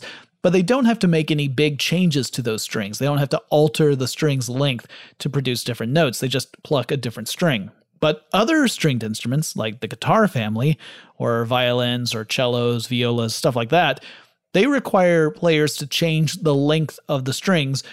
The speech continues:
by pressing down on the neck of the instrument, you know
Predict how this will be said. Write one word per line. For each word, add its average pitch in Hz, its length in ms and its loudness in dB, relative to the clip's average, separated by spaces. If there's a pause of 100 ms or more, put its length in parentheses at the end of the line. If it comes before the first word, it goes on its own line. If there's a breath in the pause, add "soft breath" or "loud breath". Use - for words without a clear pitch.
(120)
by 226 140 2
pressing 180 440 2
down 147 440 2
on 143 320 2
the 127 380 0
neck 147 520 0 (160)
of 135 200 0
the 135 100 2
instrument, 131 440 -4
you 135 120 -10
know - 100 -12